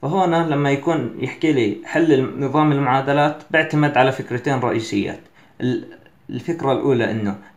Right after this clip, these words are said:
L ضرب D تساوي B، قانونين حفظ، والقانون الثاني U ضرب X تساوي D. نيجي على توضيحهم من خلال الحل.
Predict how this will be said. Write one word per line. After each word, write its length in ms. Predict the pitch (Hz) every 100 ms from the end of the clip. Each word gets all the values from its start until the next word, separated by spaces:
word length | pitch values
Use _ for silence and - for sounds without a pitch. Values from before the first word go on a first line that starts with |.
| -
L 300 | 147 135 104
ضرب 300 | 123 120 113
D 260 | 127 135 -
تساوي 440 | 113 139 127 123
B، 280 | 113 131 185 - -
قانونين 540 | - 135 120 113 131 147
حفظ، 360 | 110 - 151 - - - _ -
والقانون 800 | 120 120 117 107 101 139 165 151
الثاني 540 | - 147 143 135 135
U 120 | 151
ضرب 480 | 139 120 - - 147
X 160 | - -
تساوي 460 | 117 127 117 104
D. 60 | 120 - - _ _ -
نيجي 220 | 185 165
على 160 | 127 135
توضيحهم 680 | 131 123 147 - 139 139 143 - _
من 80 | 131
خلال 320 | 127 131 123
الحل. 220 | 113 -